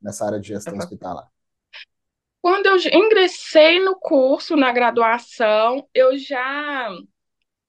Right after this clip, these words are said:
Speaker 2: fui trabalhando em alguns outros hospitais, além de clínicas também. É, trabalhei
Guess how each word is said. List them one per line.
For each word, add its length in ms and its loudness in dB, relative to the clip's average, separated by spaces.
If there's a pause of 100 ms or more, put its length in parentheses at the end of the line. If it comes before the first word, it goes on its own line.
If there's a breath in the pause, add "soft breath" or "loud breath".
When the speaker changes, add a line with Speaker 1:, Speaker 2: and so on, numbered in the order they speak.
(280)
Speaker 2:
fui 160 -4
trabalhando 460 -2
em 40 -4
alguns 300 -4
outros 260 -4
hospitais, 680 -2
além 260 0
de 120 -6
clínicas 500 -6
também. 300 -4 (260)
É, 440 2
trabalhei 580 -2